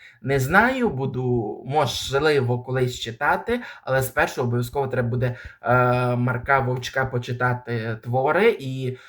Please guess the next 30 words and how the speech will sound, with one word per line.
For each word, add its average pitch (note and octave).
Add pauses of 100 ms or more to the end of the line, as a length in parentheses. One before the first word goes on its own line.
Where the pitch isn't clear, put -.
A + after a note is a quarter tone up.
(120)
звісно, C#3+
що B2
почитати B2+
в -
інтернеті B2
справжню B2
біографію, A#2 (360)
оскільки, B2
ну, A#2+ (160)
мало C3
лі B2
знає, C#3
що B2
тут A#2 (600)
понаписували B2+
під A#2+
час A#2+
Радянського A#2+
Союзу. G#2 (1300)
Е, C3
"Три F3+
века E3
руської C#3+
поезії". C3 (420)
Собственно, C3+
чого C3+
цю C#3
книгу B2+
і -
викинули. A#2